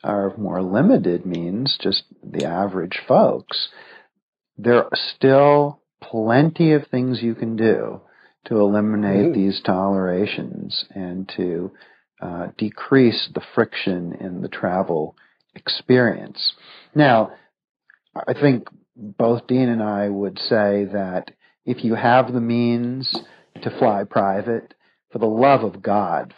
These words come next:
Speaker 1: fly private. It, <laughs> it is, it is by a factor of ten, if not a hundred, the most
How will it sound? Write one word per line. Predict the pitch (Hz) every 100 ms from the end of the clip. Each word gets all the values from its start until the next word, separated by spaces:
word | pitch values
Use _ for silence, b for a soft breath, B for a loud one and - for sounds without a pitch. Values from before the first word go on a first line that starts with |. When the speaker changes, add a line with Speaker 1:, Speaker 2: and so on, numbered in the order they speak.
| -
Speaker 1:
fly | 104 95
private. | - 95 80 58 - - - _ b b b
It, | - 123
<laughs> | - - 170 - - - - - - - - -
it | 147 156
is, | 156 143 131 123 - - - - - B B B
it | - 165
is | 151 143 135 120 - - - - _ _ - - -
by | 123 120
a | 120
factor | 143 131 135 - 113 104
of | 101
ten, | - 143 117 98 101 98
if | 117
not | 104 92
a | 95
hundred, | - 113 87 57 64 - - b b b b b _
the | - 107
most | 110 110 104